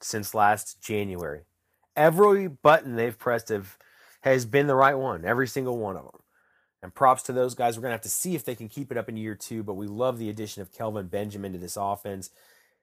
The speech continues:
Schematically, from a football perspective, it's a terrific add to that offense. It's a very complimentary set of wide receivers, and we think it's a rock-solid group.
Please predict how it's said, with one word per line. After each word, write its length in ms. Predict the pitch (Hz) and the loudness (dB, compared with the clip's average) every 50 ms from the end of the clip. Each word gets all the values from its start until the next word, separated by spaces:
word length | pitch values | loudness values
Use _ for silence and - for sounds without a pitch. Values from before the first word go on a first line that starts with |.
| _ _ _ | _ _ _
Schematically, 760 | - - - - 120 117 117 120 120 120 117 - 123 117 113 107 | -16 -14 -10 -8 -4 0 2 2 2 0 0 -4 -6 -6 -6 -6
from 260 | - - 107 101 98 85 | -6 -8 -8 -8 -8 -10
a 80 | 98 95 | -12 -12
football 460 | - - 123 123 113 _ 120 120 113 | -10 -8 -8 -8 -6 _ -2 -2 -2
perspective, 680 | - 117 104 - - 120 110 107 110 - 117 113 98 | -4 -8 -14 -8 -6 -4 -4 -4 -6 -8 -10 -10 -10
it's 220 | 95 98 95 - 101 | -10 -12 -14 -10 -8
a 140 | 92 90 - _ _ _ _ _ _ _ _ | -8 -8 -10 _ _ _ _ _ _ _ _
terrific 520 | - - 120 117 131 127 - 113 95 - _ - | -10 -8 -4 -4 -4 -4 -4 -6 -8 -8 _ -6
add 460 | 113 113 117 117 120 120 120 117 113 - _ _ _ _ _ _ _ _ _ _ _ _ _ _ _ _ _ _ _ _ _ _ _ _ _ _ _ _ _ _ _ _ _ _ _ _ - | -4 0 2 4 4 2 2 0 -6 -14 _ _ _ _ _ _ _ _ _ _ _ _ _ _ _ _ _ _ _ _ _ _ _ _ _ _ _ _ _ _ _ _ _ _ _ _ -8
to 200 | - 147 143 131 | -4 -4 0 2
that 180 | 127 120 117 | 4 4 4
offense. 680 | 113 110 113 117 113 - 131 123 120 113 - - - - _ _ _ _ _ _ _ _ | 6 6 6 4 4 2 -4 -4 -4 -6 -8 -10 -10 -12 _ _ _ _ _ _ _ _
It's 120 | - - | -12 -10
a 60 | 117 107 | -6 -2
very 240 | 120 123 113 107 | 0 2 2 0
complimentary 880 | 104 - - - - 139 139 131 - 127 127 123 123 123 123 117 110 101 | -2 -6 -12 2 4 4 4 4 0 -4 -4 -2 -2 -2 -2 -4 -4 -4
set 380 | - - - 123 113 117 117 - | -6 -4 0 2 2 2 0 -2
of 160 | 117 107 104 | -6 -8 -4
wide 240 | 107 110 113 113 107 | 0 0 0 0 0
receivers, 420 | 107 104 - 117 113 101 101 101 | -4 -8 -6 -8 -6 -8 -8 -8
and 120 | 107 101 | -8 -8
we 100 | 104 113 | -8 -8
think 180 | 107 - 123 110 | -8 -8 -10 -10
it's 120 | 113 - | -8 -6
a 60 | 110 101 | -6 -8
rock-solid 800 | 92 95 107 101 101 104 - - - 123 110 110 104 101 95 | -6 -2 0 0 0 0 -2 -4 -2 0 0 0 0 -2 -6
group. 440 | - 104 107 117 117 117 113 - _ | -8 -8 -6 -4 -4 -4 -4 -6 _